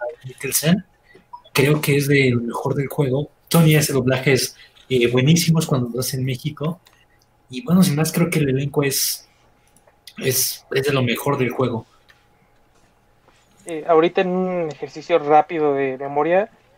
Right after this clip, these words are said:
Speaker 2: también recordé el juego de Detroit,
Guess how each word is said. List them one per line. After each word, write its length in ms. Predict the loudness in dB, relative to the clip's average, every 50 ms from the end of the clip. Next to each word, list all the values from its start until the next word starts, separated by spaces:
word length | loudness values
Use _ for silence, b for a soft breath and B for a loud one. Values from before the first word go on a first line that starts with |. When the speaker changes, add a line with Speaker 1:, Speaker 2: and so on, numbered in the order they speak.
| b b -8
Speaker 2:
también 720 | -6 -4 -2 -2 -2 0 -2 -2 -2 -4 -6 -8 -10 -4
recordé 920 | -2 -2 -2 -2 -2 0 0 2 2 0 2 4 4 6 6 6 6 4
el 80 | 4 2
juego 300 | 2 2 2 4 4 4
de 180 | 4 2 2
Detroit, 480 | 2 0 -2 -2 0 2 2 2 2